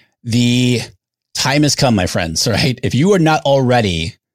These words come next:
using Google Analytics with U T M parameters in your marketing, you really need to, uh, be considering this. This gives you another data source from which to glean insight,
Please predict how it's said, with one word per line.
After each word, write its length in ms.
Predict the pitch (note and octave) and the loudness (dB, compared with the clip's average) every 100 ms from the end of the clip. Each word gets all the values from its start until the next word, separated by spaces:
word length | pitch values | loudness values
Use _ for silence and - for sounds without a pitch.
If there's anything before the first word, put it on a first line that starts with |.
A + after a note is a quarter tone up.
| _ _ | _ _
using 920 | G2+ A2+ A#2 G#2+ A#2 A2 G#2 G2+ A2 - _ - | -2 2 2 2 0 0 2 0 -2 -8 _ -4
Google 220 | B2 B2 | 0 2
Analytics 680 | A2 G2+ F#2+ A2+ - - - | 2 0 0 0 -2 -4 -4
with 440 | G#2 G2 F#2 - - | -2 0 0 -2 -8
U 280 | F#2 A2 G#2+ | -2 0 0
T 220 | - G#2 | -2 0
M 140 | G2 | -2
parameters 840 | - A2+ G#2+ A2+ A#2+ C#3 C#3 - - - _ _ _ - | -2 -2 0 0 0 0 -2 -4 -8 -20 _ _ _ -4
in 540 | G#2+ A2 A2 G#2+ G#2 - | -2 0 2 2 -2 -2
your 200 | G#2+ G#2 | 0 2
marketing, 680 | G2 G2 A#2+ A#2 B2+ - - | 0 0 -2 0 0 -2 -2
you 200 | G#2+ G2+ | 0 2
really 640 | G#2+ B2 B2+ B2 B2 A#2 | 2 2 2 2 2 0
need 400 | G#2 A2 A2+ G2 | 0 0 0 -2
to, 540 | - G#2+ G2+ G2 F#2+ G2 - - _ _ | -2 0 0 0 -2 -4 -10 -20 _ _
uh, 240 | G2 F#2 F2+ | -4 -2 -2
be 160 | - | -2
considering 540 | G#2 G2+ G#2 F2+ D#2+ D#2 | -2 0 0 -2 -4 -6
this. 420 | - - - - - _ - | -8 -6 -4 -6 -10 _ -4
This 200 | D#3+ - | -4 0
gives 260 | E3+ C3+ | 0 2
you 140 | D3 - | 0 0
another 580 | A#2+ A#2+ A#2+ B2 C#3 B2+ | 2 4 4 2 2 0
data 300 | G#2 G#2 A#2+ | 0 -2 -2
source 440 | - G2+ F#2+ F#2+ | -2 -2 -2 -2
from 220 | - G#2+ | -2 -2
which 200 | G#2 G2 | 0 -2
to 80 | - | -4
glean 240 | G2+ G#2+ F#2 | -4 -2 0
insight, 500 | G2+ - - - | 0 -2 -4 -8